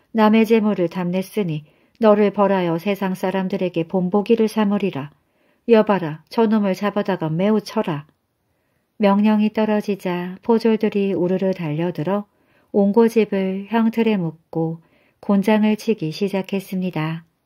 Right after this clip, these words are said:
한참 매질을 하다가 사또가 물었어요.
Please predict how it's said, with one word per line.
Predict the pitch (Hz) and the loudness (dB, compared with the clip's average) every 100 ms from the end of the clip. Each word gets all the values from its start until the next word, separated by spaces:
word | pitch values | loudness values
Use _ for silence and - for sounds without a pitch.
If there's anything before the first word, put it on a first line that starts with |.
| _ _ _ _ - | _ _ _ _ -2
한참 | 240 226 240 226 | 0 2 2 4
매질을 | 180 175 214 208 208 | 2 2 0 2 0
하다가 | 202 202 190 175 165 170 - _ _ | -2 -4 -6 -4 -6 -6 -10 _ _
사또가 | - 233 233 247 233 220 | -8 -6 0 2 2 0
물었어요. | 165 170 175 - 147 196 | 0 -4 -6 -6 -4 -6